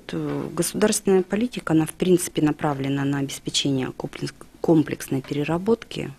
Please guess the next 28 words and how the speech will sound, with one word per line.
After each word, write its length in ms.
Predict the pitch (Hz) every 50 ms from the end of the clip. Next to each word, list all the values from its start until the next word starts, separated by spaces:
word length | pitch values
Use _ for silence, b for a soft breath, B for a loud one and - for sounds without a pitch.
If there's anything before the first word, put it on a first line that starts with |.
| - - -
вторичных 640 | - - - 151 151 147 135 - - 160 160 - 151
ресурсов, 640 | 139 139 - - 135 127 - - - - 135 - B B B B B B B B B B
именно 320 | - 185 226 233 220 196 170
в 40 | -
целях 380 | - - 180 160 156 151 - 160
уменьшения 500 | 165 170 175 170 - - 214 214 202 175
количества 580 | - 165 156 147 139 - - 131 - - - 135
этих 260 | - - - - -
отходов 640 | 139 - - - - 139 123 131 - - - - - - - - _ _
и 380 | - 170 170 180 180 175 165 156
вовлечения 520 | 151 151 147 156 151 - - 190 185 175 156
их 100 | 151 -
в 40 |
хозяйственный 580 | - 143 139 139 151 151 - - - 151 147 143 -
оборот. 400 | - 139 135 147 147 143 131 - - - - B B B B B B B B B B B B B B B _ _ _ _ _ _ - - - - - - - - - - _ - - - -
Есть 380 | - 170 156 214 247 247 - -
у 40 | 151
нас 180 | 143 139 135 139 - - -
законы, 840 | - 135 - 156 147 - - - 247 254 254 240 233 220 214 202 185 -
есть 260 | - 175 165 - - -
у 20 |
нас 140 | 147 143 135
закон 480 | 139 143 139 - - 143 139 139 131 - -
об 160 | 131 127 -
отходах 420 | 139 - - - 135 131 131 -
производства 560 | - - 139 135 - 143 139 135 - - -
и 40 | 127
потребления, 960 | - - - - - - 160 165 175 196 220 233 233 226 214 202 190 170 -